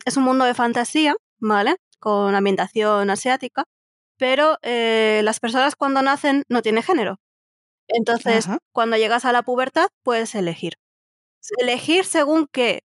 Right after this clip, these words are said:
Speaker 1: pues según te sientas, según hayas visto los roles en la sociedad, cada une según, mm, lo que decida. El problema es que solo puede ser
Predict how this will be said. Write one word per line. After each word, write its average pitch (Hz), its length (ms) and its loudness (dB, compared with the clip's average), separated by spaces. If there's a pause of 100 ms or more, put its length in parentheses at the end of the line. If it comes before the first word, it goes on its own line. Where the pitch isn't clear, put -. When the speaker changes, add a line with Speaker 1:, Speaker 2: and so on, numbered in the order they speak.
Speaker 1:
pues 214 140 -8
según 202 540 -2 (320)
te 208 120 -2
sientas, 311 480 0
según 220 380 0
hayas 202 320 0
visto 226 520 -2
los 208 200 0
roles 220 540 0
en 214 140 0
la 196 100 0
sociedad, 214 540 -2 (880)
cada 285 480 2
une 302 460 2
según, 254 560 2
mm, 226 500 0
lo 240 120 -2
que 226 100 -4
decida. 202 520 -2
El 226 80 -12
problema 262 500 2
es - 240 -4 (420)
que 285 220 2 (320)
solo 269 360 0
puede 247 200 0
ser 240 240 -2